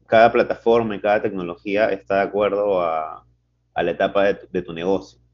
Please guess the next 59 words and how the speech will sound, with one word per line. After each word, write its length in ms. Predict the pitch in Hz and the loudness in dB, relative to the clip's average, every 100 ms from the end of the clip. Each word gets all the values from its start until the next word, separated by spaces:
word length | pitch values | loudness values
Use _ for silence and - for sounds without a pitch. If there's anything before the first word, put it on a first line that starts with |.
| _ | _
Por 100 | - | -12
ejemplo, 220 | 92 98 101 | -8 -4 -2
en 60 | |
este 160 | 113 120 | -4 -4
negocio, 760 | 107 107 110 113 110 113 101 _ _ _ _ - | -2 -2 -2 -2 0 0 -2 _ _ _ _ -6
eh, 140 | 90 101 | -4 -2
el 100 | 95 | 0
que 80 | 120 | 2
yo 80 | |
tenía 200 | 120 127 | 2 4
de 60 | 123 | 4
la 80 | 117 | 2
escalera 720 | - 95 107 117 104 110 135 | 0 0 6 6 6 2 0
era 140 | - 113 | -4 -2
un 60 | |
negocio 420 | 107 101 107 120 120 | -2 -4 -2 -4 0
único, 520 | 160 117 95 - - | 0 0 -2 -4 -4
de 80 | 107 | 0
un 140 | 123 | 0
solo 240 | 131 131 175 | 4 6 6
producto, 480 | 117 127 113 131 107 | 6 2 2 0 0
un 160 | 113 | -2
solo 180 | 123 120 | 0 0
stock, 460 | 117 - 131 127 - | 0 4 2 2 -8
una, 300 | 101 113 120 - | -8 -6 -6 -6
una 200 | 113 113 | -6 -2
sola 220 | 120 113 | 2 4
venta 380 | 123 120 135 120 | 4 2 -2 -2
y 140 | 85 | -6
chao, 340 | - 117 101 85 | -2 2 2 -2
desaparezco, 720 | 87 85 87 98 107 - 87 | -8 -8 -6 -4 -4 -6 -8
no 200 | 92 101 | -6 -6
necesito 540 | 107 101 92 101 101 | -6 -10 -14 -6 -2
más 180 | 101 113 - | -2 -4 -6
porque 200 | 95 92 | -6 -6
ese 140 | 98 | -8
no, 240 | 101 98 - | -8 -8 -8
no 140 | 110 | -6
me 100 | 107 | -4
dedico 240 | 101 98 101 | -4 0 0
a 80 | 104 | 0
eso. 220 | - - _ _ _ _ _ _ - | -2 -20 _ _ _ _ _ _ -4
Pero 180 | 98 98 | 0 0
tenía 200 | 101 110 | -2 -2
ese 140 | 127 | -2
producto 320 | 107 120 113 | 2 2 2
ahí 120 | 120 123 | 2 2
en 80 | |
la 120 | 110 107 | 0 2
casa 320 | 120 117 104 | 2 2 -2
que 80 | 92 | -4
no 120 | 98 | -2
lo 80 | 110 | 0
iba 80 | |
a 40 | 110 | 0
usar, 280 | 107 113 - | 2 -2 2
se 80 | |
iba 160 | 107 101 | 2 2
a 140 | 98 | 0